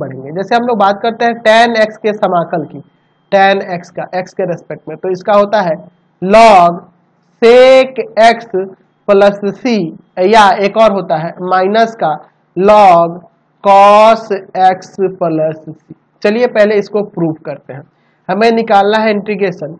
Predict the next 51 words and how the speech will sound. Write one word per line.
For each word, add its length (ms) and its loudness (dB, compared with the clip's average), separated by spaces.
tan 220 -2
x 120 -14
का, 120 -10
तो 160 -8
मैं 180 0
इसे 240 -6
sin 580 2
x 180 0
बटा 440 0
में 240 -6
cos 380 4
x 200 -4
लिख 140 -8
सकता 280 -10
हूँ, 120 -12
tan 220 -2
x 100 -16
को 100 -18
लिख 120 -6
सकता 220 -2
हूँ 80 -2
ना। 120 -10
अब 180 2
यहाँ 200 4
put 220 -4
करते 300 -2
हैं 220 -8
cos 580 4
x 180 -10
के 100 0
जगह 280 -2
पर 220 0
t, 180 -12
cos 360 -4
x 40 -14
के 120 -8
जगह 120 -2
पे 140 -8
क्या 140 -2
put 180 -8
करते 220 -6
हैं? 140 -6
t। 140 -10
चलिए 140 -2
मैं 120 -2
इसे 200 0
differentiate 840 -4
करता 240 -12
हूँ 200 -12
with 240 -6
respect 580 -2